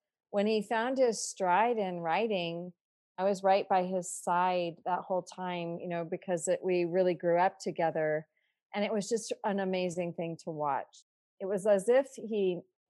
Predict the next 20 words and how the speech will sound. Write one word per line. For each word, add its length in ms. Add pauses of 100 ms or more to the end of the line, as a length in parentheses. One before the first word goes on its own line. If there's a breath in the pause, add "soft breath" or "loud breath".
had 100
always 420
been 200
a 80
writer, 480
but 160
didn't 300
know 180
it. 180
And 160
then 200
he 360 (460)
couldn't 220
stop 380
writing 320
and 120
didn't 240
wanna 240
stop 320
writing 380